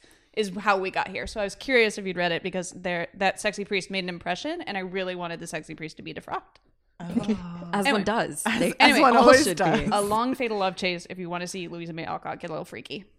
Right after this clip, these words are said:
Speaker 2: Oh,
Speaker 3: Cool.
Speaker 2: okay.
Speaker 3: But yeah, so Priest is smoking hot and still, like, emotional and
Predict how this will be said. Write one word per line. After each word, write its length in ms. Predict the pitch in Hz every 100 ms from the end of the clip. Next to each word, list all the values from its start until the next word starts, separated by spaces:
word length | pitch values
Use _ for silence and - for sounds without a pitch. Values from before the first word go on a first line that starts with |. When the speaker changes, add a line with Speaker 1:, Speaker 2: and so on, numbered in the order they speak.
| _
Speaker 2:
Oh, 60 | 170
Speaker 3:
Cool. 480 | 185 294 320 175 208
Speaker 2:
okay. 560 | 175 - 208 269 165 170 _ _ _ _ _ _ - -
Speaker 3:
But 80 | 208
yeah, 200 | - -
so 260 | - 196
Priest 500 | 185 247 247 226 - -
is 260 | 190 151 -
smoking 640 | - - - 208 196 185
hot 320 | 156 147 139 -
and 140 | 151 139
still, 520 | - 170 151 147 135
like, 300 | 139 123 -
emotional 640 | 160 151 135 147 135 135 127
and 440 | 147 127 120 123